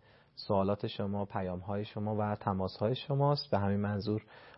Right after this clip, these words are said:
پل‌های ارتباطی برنامه برای شما نمایش داده می‌شه. حتماً مثل همیشه با ما در تماس خواهید بود.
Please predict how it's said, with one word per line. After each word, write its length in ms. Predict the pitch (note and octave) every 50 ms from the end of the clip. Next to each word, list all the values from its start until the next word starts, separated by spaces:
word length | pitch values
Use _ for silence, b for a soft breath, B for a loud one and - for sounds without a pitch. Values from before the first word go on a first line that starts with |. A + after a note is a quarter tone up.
| B -
پل‌های 300 | - G#2 G2 G2 G#2 G#2
ارتباطی 420 | G#2 - - G2 F#2+ - - G#2
برنامه 420 | G2 G2+ F#2+ F#2 F#2 F#2+ F#2+ G2
برای 180 | G2 F#2+ F#2 F#2+
شما 260 | - - - F#2+ G#2
نمایش 420 | G#2+ G2+ F#2+ F#2 F#2 G2 C3 - -
داده 200 | - C3+ D3 D3+
می‌شه. 200 | D3 C#3 - C3+
حتماً 360 | A2+ G2 - - - G#2+ G#2+
مثل 300 | G#2+ G2+ G2+ - - F#2+
همیشه 520 | G#2 A2 F#2 F#2+ F#2+ - - - C3 C3+ b b b b b b b b -
با 160 | G#2 G#2 F#2+
ما 160 | F#2+ G2 G#2
در 180 | G#2 G#2 F#2 F2+
تماس 520 | - - F#2 F#2 F#2 F#2 G2 G#2 G#2 -
خواهید 320 | - - G2+ G2 G2+ -
بود. 160 | - - -